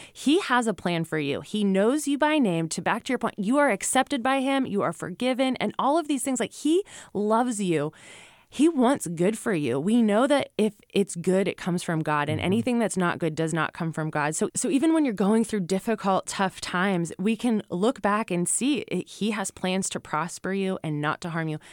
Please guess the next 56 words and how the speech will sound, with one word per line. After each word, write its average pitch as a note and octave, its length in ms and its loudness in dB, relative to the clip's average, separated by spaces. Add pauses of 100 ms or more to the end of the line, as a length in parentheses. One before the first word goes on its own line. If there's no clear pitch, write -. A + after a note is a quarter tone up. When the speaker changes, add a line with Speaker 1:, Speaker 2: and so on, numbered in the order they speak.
(120)
Speaker 1:
Nothing F#3+ 380 0
that A3+ 160 -2
God E3 300 -2
gives E3 280 -2
you G3+ 200 2
is D#3 140 -4
going D#3 320 -2
to D#3+ 100 -8
harm D#3 240 -2
you. D3+ 100 0
You D#3 140 -4
can - 260 -4
always F#3 320 0
trust F#3 300 -4
in E3+ 80 -4
him. D3 260 -4 (240)
He - 100 -12
gives F#3 300 0
you G#3 140 2
a F#3+ 60 2
way F3 200 0
out D#3 240 0
in D3+ 160 -4
everything, D#3 500 -4
and D#3 80 -2
it's D#3 140 -2
Speaker 2:
Mm-hmm. - 100 -4
Speaker 1:
only E3+ 220 0
through E3 200 -4
him D3 200 -4
that G#2 140 -6
you C#3+ 80 -6
can C3+ 180 -6
do C#3 120 -6
Speaker 2:
Mm-hmm. B2+ 60 -4
Speaker 1:
that. B2 220 -6
So E3+ 180 -2 (480)
I A3 140 2
just, G#3 380 -2
I, G#3 340 0 (800)
in, G#3 140 0
in G3+ 160 2
the G#3 100 2
last F#3 300 0
part A#3+ 200 0
of D#4 80 -2
that, D#3+ 160 0
it's - 180 -4
to - 120 -6
give D#3 300 -2
you F3+ 180 0
hope D3+ 480 -2
and D#3+ 300 -2 (320)
for E3 180 -2
a D#3 40 -2
future. C#3+ 500 -4